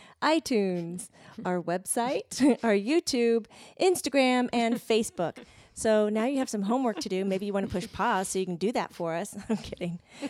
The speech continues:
Speaker 1: But we just want you to know that we're out there. So we're easily
Speaker 2: We
Speaker 1: accessible.
Speaker 2: are.
Speaker 1: <laughs> That's good enough?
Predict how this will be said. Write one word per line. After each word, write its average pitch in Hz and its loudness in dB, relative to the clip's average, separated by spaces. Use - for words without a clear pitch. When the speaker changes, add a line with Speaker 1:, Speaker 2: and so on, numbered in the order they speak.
Speaker 1:
But 277 -2
we 311 4
just 269 -4
want 262 -2
you 233 -6
to 220 -2
know 208 -2
that 175 -10
we're 190 -4
out 180 -4
there. 131 -12
So 151 -10
we're 190 -8
easily 226 -4
Speaker 2:
We 196 -4
Speaker 1:
accessible. 180 -6
Speaker 2:
are. 208 -8
Speaker 1:
<laughs> - -
That's 208 -8
good 202 -2
enough? 214 -6